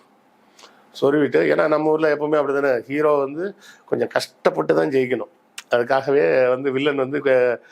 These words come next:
தவறான வழிகள்ல எல்லாம் ஈடுபடுவான். நம்ம இப்ப கூட ஸ்போர்ட்ஸ் படங்கள்ல கூட பார்த்திருப்போமே,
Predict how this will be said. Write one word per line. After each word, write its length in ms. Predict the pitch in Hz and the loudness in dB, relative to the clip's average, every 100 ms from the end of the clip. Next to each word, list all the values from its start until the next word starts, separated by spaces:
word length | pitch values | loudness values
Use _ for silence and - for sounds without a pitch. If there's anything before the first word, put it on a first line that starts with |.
| - _ | -20 _
தவறான 380 | - 135 143 143 | 0 2 2 2
வழிகள்ல 420 | 135 131 131 127 | 0 0 0 0
எல்லாம் 100 | 131 | 0
ஈடுபடுவான். 340 | 123 123 123 117 | 0 -2 -2 -2
நம்ம 200 | 123 131 | 0 -2
இப்ப 220 | 131 147 | -2 -2
கூட 220 | 147 151 | 0 0
ஸ்போர்ட்ஸ் 420 | 147 151 151 147 | 0 0 -2 -2
படங்கள்ல 300 | 143 135 135 | -4 -2 -2
கூட 160 | 135 139 | -2 -2
பார்த்திருப்போமே, 600 | 135 131 131 120 113 101 | -2 -2 -4 -16 -18 -20